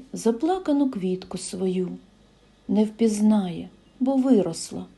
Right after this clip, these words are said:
час невблаганно летить. Вона відео пише, втираючи сльози гіркі. У тремтячих руках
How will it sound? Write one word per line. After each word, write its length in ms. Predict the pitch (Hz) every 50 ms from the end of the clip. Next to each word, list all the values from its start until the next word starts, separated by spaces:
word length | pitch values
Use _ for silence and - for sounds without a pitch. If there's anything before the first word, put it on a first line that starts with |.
| _ _ - - _ -
час 480 | - - 220 208 208 208 - - - -
невблаганно 840 | 226 208 202 190 196 214 214 208 208 226 226 208 185 180 170 165 160
летить. 580 | 170 180 180 - - 196 190 185 190 - - _ _ _ _ _ - - - - - - - -
Вона 300 | 208 202 190 190 180 175
відео 540 | 175 226 262 285 254 240 262 254 254 254
пише, 600 | 254 - - 254 254 254 247 - - - 233 226 - - - - - -
втираючи 680 | - - 247 240 240 240 240 240 240 240 233 - - 226
сльози 500 | 226 - 214 220 233 233 240 220 214 226
гіркі. 640 | 208 196 220 226 220 220 - - 226 226 226 226 226 - - _ _ _ - - - - -
У 120 | - 240 254
тремтячих 840 | 247 247 240 247 247 226 233 254 269 285 269 262 - 240 226 -
руках 580 | 220 226 220 - - 311 320 311 311 - -